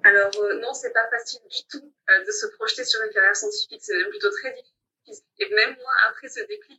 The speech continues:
que j'ai eu, euh, donc en première, euh, première terminale, euh,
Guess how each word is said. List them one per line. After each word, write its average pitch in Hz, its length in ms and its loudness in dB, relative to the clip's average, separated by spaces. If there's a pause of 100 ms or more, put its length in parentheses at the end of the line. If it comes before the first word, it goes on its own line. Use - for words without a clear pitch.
(160)
que 208 180 0
j'ai 202 140 -2
eu, 240 160 -4
euh, 185 140 0
donc - 180 -14
en - 40 -20
première, 214 460 2
euh, 214 220 2 (220)
première 185 200 -4
terminale, 214 540 4 (360)
euh, 160 580 0